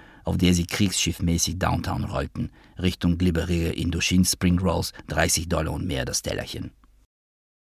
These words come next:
"Danke, Manhattan. Du bist zum Glück nicht mehr die Stadt, die ich kannte, darum kann ich bald wieder gehen." Er hatte es schon gemerkt, als er und ich das letzte Mal da waren. Kaum noch polackisierte Schleumel-Doppelgänger in billigen,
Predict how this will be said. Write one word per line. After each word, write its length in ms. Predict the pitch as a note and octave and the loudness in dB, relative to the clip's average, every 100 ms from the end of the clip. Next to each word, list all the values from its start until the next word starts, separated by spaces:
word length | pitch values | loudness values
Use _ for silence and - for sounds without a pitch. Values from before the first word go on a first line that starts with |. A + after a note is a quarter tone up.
| _ _ _ _ _ _ _ _ _ - - | _ _ _ _ _ _ _ _ _ -20 -6
"Danke, 340 | F2+ B2 B2 | 6 6 8
Manhattan. 560 | A2 G2 F2+ D#2 C#2 - - _ _ _ _ _ | 8 10 8 4 -2 -8 -16 _ _ _ _ _
Du 100 | A2 | 2
bist 180 | G2+ F#2 | 4 4
zum 140 | G2+ | 6
Glück 220 | G2 G#2 G#2 | 6 8 6
nicht 160 | G2+ | 8
mehr 180 | G2 F#2 | 8 8
die 140 | F2 | 6
Stadt, 400 | E2+ - E2+ - | 2 2 2 2
die 80 | D#2 | -4
ich 140 | D2+ - | -4 -2
kannte, 420 | D#2+ E2 C#2+ A1+ | 0 0 -2 2
darum 300 | F#2 F#2 F2 | 4 4 4
kann 160 | F2+ | 4
ich 120 | D#2+ E2 | 2 2
bald 220 | D#2+ E2 | 2 2
wieder 180 | D#2 C#2+ | 0 0
gehen." 380 | C2 A1+ - - _ _ _ _ _ _ _ _ _ _ _ _ | 0 0 -4 -12 _ _ _ _ _ _ _ _ _ _ _ _
Er 160 | G2 G#2+ | 4 6
hatte 200 | C3+ A2 | 6 4
es 60 | |
schon 160 | - G#2 | 6 6
gemerkt, 480 | F#2+ G2 F#2+ E2 F#2+ | 8 10 8 6 2
als 140 | E2+ | 2
er 140 | F2+ F2+ | 4 2
und 140 | E2+ | 2
ich 120 | F2+ | 0
das 180 | F2 - | 0 2
letzte 240 | E2+ - | 0 2
Mal 220 | E2+ E2+ E2+ | 2 4 4
da 200 | E2+ E2+ | 2 2
waren. 380 | - - E2 - _ _ _ - _ _ | 0 -2 -8 -14 _ _ _ -20 _ _
Kaum 240 | A2 G#2 | 8 10
noch 180 | G2+ F#2 | 8 6
polackisierte 720 | G2+ F#2+ - F2 G2 F#2+ F#2 | 4 4 2 2 4 4 2
Schleumel-Doppelgänger 1000 | - F#2+ F#2 F2 F2+ F#2 F2 F2 F#2 F#2+ | 4 6 6 4 2 2 2 6 6 8
in 180 | F#2+ F2 | 6 6
billigen, 440 | F2+ F#2 F#2+ F#2+ | 6 6 8 6